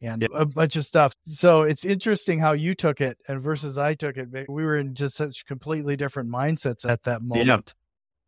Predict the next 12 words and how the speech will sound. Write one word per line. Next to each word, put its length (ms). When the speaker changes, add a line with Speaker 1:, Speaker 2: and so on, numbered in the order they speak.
Speaker 1:
Unfortunately, 840
I've 180
always 300
struggled 440
with 200
the 100
concept 560
that 180
even 300
though 160
I 160
was 280